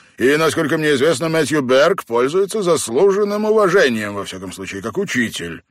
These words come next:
«Но, несмотря на всё это», —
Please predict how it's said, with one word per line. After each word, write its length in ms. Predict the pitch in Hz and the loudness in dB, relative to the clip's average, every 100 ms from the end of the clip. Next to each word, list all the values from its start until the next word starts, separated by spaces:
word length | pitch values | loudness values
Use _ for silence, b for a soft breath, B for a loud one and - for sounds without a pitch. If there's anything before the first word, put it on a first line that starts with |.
| _ _ _ | _ _ _
«Но, 320 | - - 73 | -16 -12 -12
несмотря 640 | 78 78 - 71 - - 87 | -12 -14 -14 -16 -16 -12 -12
на 140 | 78 | -12
всё 420 | 67 - - 67 67 | -14 -14 -14 -14 -14
это», — 600 | 69 69 _ 90 113 | -16 -18 _ -8 -8